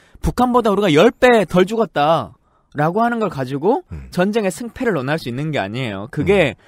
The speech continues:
Speaker 1: 안보적 관점이 아닌 거죠. 근데 지난 정부 동안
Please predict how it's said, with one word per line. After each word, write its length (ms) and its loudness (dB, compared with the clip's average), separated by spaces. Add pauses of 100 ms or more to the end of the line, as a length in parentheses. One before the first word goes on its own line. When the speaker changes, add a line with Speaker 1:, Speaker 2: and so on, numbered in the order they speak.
(160)
Speaker 1:
안보적 440 -2
관점이 380 -6
아닌 280 -4
거죠. 260 -2
근데 340 -4 (380)
지난 440 2
정부 920 0
동안 580 0